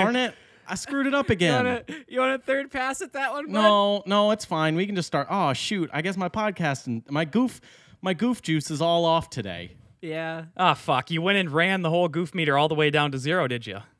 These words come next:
Speaker 1: Yeah, I just,
Speaker 2: Yeah.
Speaker 1: I thought, you know, it'd be really cool to start the show with, like, a, you know, like, a nice, "Ha ha, this is the jokes that are in store," and I goofed it. I'm so, I'm sorry. Maybe I can fix it in post.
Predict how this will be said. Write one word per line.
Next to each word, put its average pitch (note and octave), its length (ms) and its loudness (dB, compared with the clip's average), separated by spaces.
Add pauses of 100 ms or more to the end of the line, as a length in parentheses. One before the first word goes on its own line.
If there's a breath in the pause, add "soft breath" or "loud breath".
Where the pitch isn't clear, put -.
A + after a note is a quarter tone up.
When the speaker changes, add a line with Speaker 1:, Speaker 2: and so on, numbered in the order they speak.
(140)
Speaker 1:
Yeah, D#3+ 400 -4
I D3 160 -2
just, D#3+ 220 -8
Speaker 2:
Yeah. B2+ 80 -6
Speaker 1:
I D3 80 -2
thought, D#3+ 340 -4
you D3+ 140 -8
know, C#3 160 -4
it'd B2 100 -8
be A#2+ 100 -6
really C3+ 240 -4
cool D3 340 -6
to B2+ 80 -8
start B2 260 -8
the C3+ 60 -12
show C3 200 -6
with, A#2+ 160 -6
like, A#2 160 -8
a, A2+ 100 -10
you A#2+ 160 -8
know, G#2 160 -8
like, G#2 200 -12
a G2 80 -12
nice, G#2+ 340 -8
"Ha - 200 -6
ha, C#3 340 -4 (640 loud breath)
this B2 360 -4
is C3 80 -8
the B2 120 -8
jokes D3+ 320 -4
that D#3 100 -8
are D#3+ 100 -2
in D#3+ 100 -4
store," B2+ 460 -2
and B2 100 -6
I D3 60 -6
goofed E3 360 -4
it. F#2+ 120 -10
I'm A2 140 -10
so, E2 320 -10
I'm B2 140 -10
sorry. E2 480 -14
Maybe D3 240 -4
I D3 60 -4
can C3 140 -8
fix A2+ 320 -10
it - 80 -16
in F#2 80 -18
post. - 520 -14